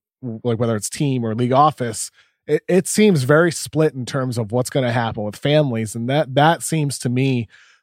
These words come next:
that suggests that's something that will be an issue that's negotiated between the N B A Players Association and the N B A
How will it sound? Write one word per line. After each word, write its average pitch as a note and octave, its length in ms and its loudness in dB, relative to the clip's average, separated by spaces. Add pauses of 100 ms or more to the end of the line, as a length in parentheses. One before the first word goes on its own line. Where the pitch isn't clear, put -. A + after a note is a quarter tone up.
(720)
that E3 240 4
suggests D3 500 0
that's C#3+ 300 -2
something C3 360 -4
that B2+ 160 -2
will B2 80 -2
be A#2+ 260 -2
an A#2+ 80 -6
issue C3 300 0
that's B2 260 -2
negotiated A#2+ 840 -2
between A#2+ 400 -4
the A#2+ 180 -4
N B2+ 100 -2
B B2 140 0
A A#2+ 40 -2
Players A#2+ 300 -2
Association A2+ 800 -6 (380)
and C#3 120 -4
the B2 140 0
N A2+ 120 -2
B A2 140 -2
A A2 320 -4